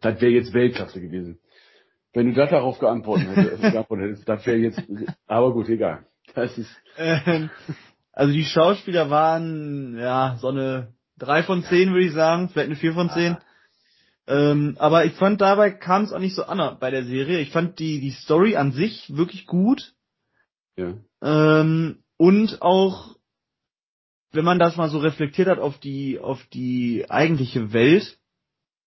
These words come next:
Speaker 2: auf die reale Welt, ähm,
Speaker 1: Mhm.
Speaker 2: um noch mal den Bezug zur letzten Podcast-Folge, äh,
Speaker 1: Mhm.
Speaker 2: äh, ja, war das wirklich gut.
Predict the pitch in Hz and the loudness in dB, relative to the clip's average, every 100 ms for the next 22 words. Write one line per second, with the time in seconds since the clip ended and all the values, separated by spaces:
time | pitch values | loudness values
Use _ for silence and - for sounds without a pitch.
0 | _ _ _ _ _ - 135 127 117 139 | _ _ _ _ _ -10 -4 2 6 6
1 | 151 120 139 123 175 - _ _ - 135 | 6 4 2 0 -2 -10 _ _ -10 -6
2 | 135 131 123 117 117 _ 135 143 131 139 | -6 -4 -2 -2 -4 _ -6 -4 -2 -2
3 | 139 139 139 - 185 165 151 - - 147 | 0 -2 -6 -6 -4 0 0 0 -6 -8
4 | 131 120 196 180 117 - 123 123 123 101 | -8 -6 -6 -4 -4 -4 -6 -4 -6 -6
5 | 117 113 117 117 - _ _ _ 87 95 | -8 -8 -10 -14 -20 _ _ _ -8 -4
6 | 117 90 80 - _ _ _ _ _ _ | -4 -6 -10 -20 _ _ _ _ _ _
7 | _ - - - - - _ _ - 135 | _ -20 -20 -20 -20 -20 _ _ -2 4
8 | 139 139 131 165 180 - _ - - 147 | 6 8 8 6 4 0 _ -20 -18 -4
9 | 151 208 214 - - 170 196 185 - 254 | 2 2 2 -4 -10 -8 -6 -8 -4 0
10 | 185 110 - | 0 -2 -8